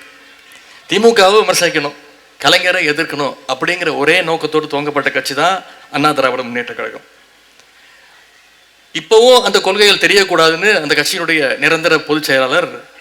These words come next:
திரு எடப்பாடி பழனிசாமி அவர்கள் இன்னும் அந்த பணியில அவர் ஈடுபட்டிருக்கிறார்.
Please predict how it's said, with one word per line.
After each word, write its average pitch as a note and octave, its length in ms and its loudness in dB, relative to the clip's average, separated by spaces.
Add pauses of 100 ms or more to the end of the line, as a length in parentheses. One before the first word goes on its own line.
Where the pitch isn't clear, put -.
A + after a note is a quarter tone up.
(760)
திரு D3+ 200 0
எடப்பாடி D3+ 260 0
பழனிசாமி C#3 520 0
அவர்கள் D3+ 440 -4 (580)
இன்னும் G3+ 400 -2
அந்த C#3 440 -4
பணியில D3 260 -6
அவர் D#3 140 -4
ஈடுபட்டிருக்கிறார். C#3 640 -12